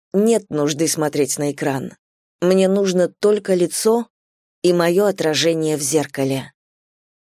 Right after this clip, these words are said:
Ноль ноль ноль четыре четырнадцать. Ну вот, я готова.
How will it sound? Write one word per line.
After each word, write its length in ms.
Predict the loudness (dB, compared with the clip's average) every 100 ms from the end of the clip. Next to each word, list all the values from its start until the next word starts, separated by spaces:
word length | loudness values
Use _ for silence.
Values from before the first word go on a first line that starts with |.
| _
Ноль 400 | 2 6 6 4
ноль 460 | 2 2 2 -2 -6 _ _
ноль 300 | -2 0 0
четыре 720 | 0 -2 -2 0 2 2 0 -6 _
четырнадцать. 960 | -2 -2 0 0 0 -4 -6 -6 -6 -10 _ _ _ _ _ _ _ _ _
Ну 220 | 2 4
вот, 380 | 4 0 -2 -16 _ _ _ -4
я 280 | 2 2
готова. 680 | 4 0 0 -2 -2 -6 -10